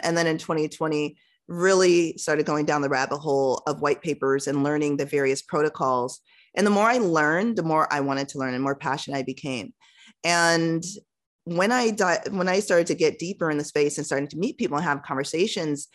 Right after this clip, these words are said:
I came across statistics with <laughs> how many women were in the space.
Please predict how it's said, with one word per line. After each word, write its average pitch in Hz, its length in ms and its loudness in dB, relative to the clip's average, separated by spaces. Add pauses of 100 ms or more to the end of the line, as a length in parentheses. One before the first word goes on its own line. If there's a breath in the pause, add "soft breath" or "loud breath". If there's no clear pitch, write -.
(280 soft breath)
I 170 40 2
came 180 240 0
across 156 420 -2
statistics - 800 -2 (400 soft breath)
with 165 440 2 (260)
<laughs> 202 40 -10
how - 540 -2
many 208 180 2
women 247 320 0
were 180 120 0
in 135 120 -2
the 123 80 -2
space. - 320 -6